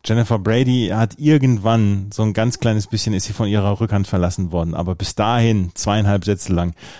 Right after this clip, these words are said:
habe ich vor diesem, habe ich vor meinem Notebook gesessen und habe gedacht, wow, was ist das für ein unglaubliches Tennis, was die beiden zeigen.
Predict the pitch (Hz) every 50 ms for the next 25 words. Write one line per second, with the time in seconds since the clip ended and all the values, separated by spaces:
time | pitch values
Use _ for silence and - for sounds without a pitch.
0 | - - - 101 104 113 113 101 - - 113 107 104 101 95 95 104 101 98 -
1 | - 101 104 101 98 98 95 - - 104 101 98 101 95 95 98 98 98 98 -
2 | 101 104 113 123 110 - 113 - - 110 98 110 107 98 - 104 95 92 92 -
3 | - 95 85 95 90 - - _ - - 98 87 90 90 82 87 - - - -
4 | - 98 - - - 90 - 98 101 - _ 117 120 113 104 92 104 92 90 -
5 | - 95 95 95 - - 104 95 85 82 - 87 85 - - 87 - 82 82 82
6 | 85 - - 80 85 87 85